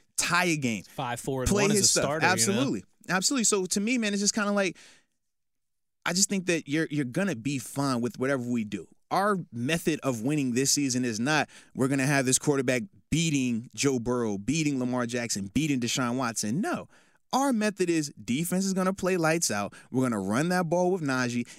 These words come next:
Speaker 1: and we need this quarterback to make timely throws and do not turn the ball over. That's our recipe.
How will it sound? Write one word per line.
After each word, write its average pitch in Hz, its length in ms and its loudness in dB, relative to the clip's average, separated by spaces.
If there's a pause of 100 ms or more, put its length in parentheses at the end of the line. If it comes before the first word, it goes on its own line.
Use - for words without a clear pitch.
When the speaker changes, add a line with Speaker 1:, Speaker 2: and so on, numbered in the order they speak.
Speaker 1:
and 117 120 -2
we 139 80 2
need 156 160 0
this 139 140 0
quarterback 143 440 0
to 110 100 -2
make 123 180 -2
timely 165 440 0
throws 165 420 0
and 120 100 -2
do 113 140 0
not 113 340 -2
turn 131 240 -2
the 127 60 -2
ball 120 320 2
over. - 300 -4 (640)
That's 233 280 4
our 226 140 2
recipe. 226 480 0